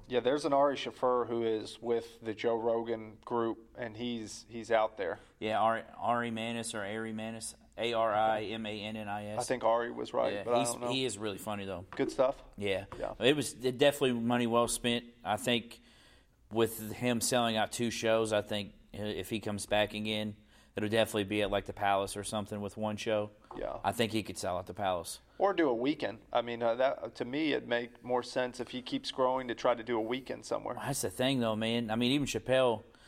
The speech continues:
Speaker 2: Chappelle did two days here.
Speaker 1: Yeah.
Speaker 2: The first time, like, that was when he was really kicking off and coming back.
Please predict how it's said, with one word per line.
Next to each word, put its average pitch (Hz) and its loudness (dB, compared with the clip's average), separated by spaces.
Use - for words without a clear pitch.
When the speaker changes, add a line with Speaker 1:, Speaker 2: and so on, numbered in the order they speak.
Speaker 2:
Chappelle 143 4
did 107 2
two 104 -4
days 98 -2
here. 95 -6
Speaker 1:
Yeah. 120 -6
Speaker 2:
The 101 0
first 117 2
time, 107 2
like, 107 4
that 117 6
was 110 -2
when 107 -4
he 104 -2
was 90 -8
really 104 2
kicking 104 0
off 98 -2
and 98 -8
coming 98 -4
back. 95 0